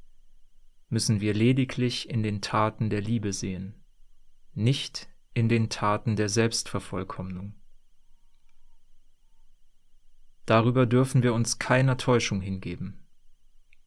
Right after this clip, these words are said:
Sucht einer,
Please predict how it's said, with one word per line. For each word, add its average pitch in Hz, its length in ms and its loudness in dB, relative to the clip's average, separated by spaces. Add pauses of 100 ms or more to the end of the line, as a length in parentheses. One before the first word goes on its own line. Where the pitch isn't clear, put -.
(1160)
Sucht 160 500 -2
einer, 98 480 0